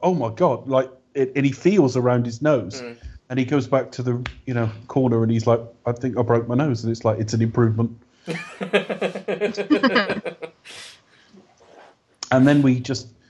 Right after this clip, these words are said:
Speaker 1: skip through rounds quite quickly. We,
Speaker 2: Yeah.
Speaker 1: we, we're at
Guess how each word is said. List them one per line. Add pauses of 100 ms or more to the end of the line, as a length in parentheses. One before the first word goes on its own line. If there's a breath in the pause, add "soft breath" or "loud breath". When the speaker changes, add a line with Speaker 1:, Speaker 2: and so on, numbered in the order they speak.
(220 soft breath)
Speaker 1:
skip
through
rounds
quite
quickly.
We,
Speaker 2:
Yeah.
Speaker 1:
we,
we're
at